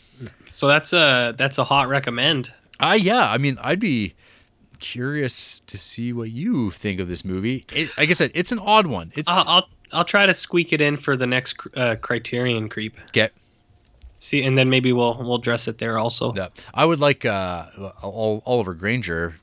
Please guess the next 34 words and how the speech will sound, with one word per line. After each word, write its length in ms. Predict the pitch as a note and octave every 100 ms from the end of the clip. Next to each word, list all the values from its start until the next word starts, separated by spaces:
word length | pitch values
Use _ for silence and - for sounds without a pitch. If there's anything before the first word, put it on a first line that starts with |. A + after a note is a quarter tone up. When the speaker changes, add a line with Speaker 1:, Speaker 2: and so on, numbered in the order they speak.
| E2
Speaker 2:
uh, 240 | F2 E2+
when, 140 | E2+ F2+
uh, 140 | G2 F#2
when 140 | F#2
you're 100 | E2
listening, 380 | G2+ - F2 E2
you 80 | A2+
should 160 | A#2
definitely 260 | G#2+ A2 A#2
Speaker 1:
Mm-hmm. 80 | A2+
Speaker 2:
write 180 | A2 C#3
in 140 | A2+
and 120 | G2
let 180 | A2 A#2+
me 200 | B2 A#2+
know, 360 | A#2 G#2 G#2 G#2+ - -
let 180 | C3 -
R 200 | C#3 D3
J 120 | A2+
and 100 | G#2
I 100 | F#2+
know 160 | F#2 F2+
what 180 | G#2
you 100 | G#2
thought 300 | A2 G#2+ F2
of 100 | D#2+
this 160 | D#2 -
movie, 240 | F2 E2+
like, 220 | E2+ F2 F#2
why 140 | G2
you 160 | A2+ C#3
Speaker 1:
Mm-hmm. 140 | A#2
Speaker 2:
gave 120 | G2+
it 160 | G2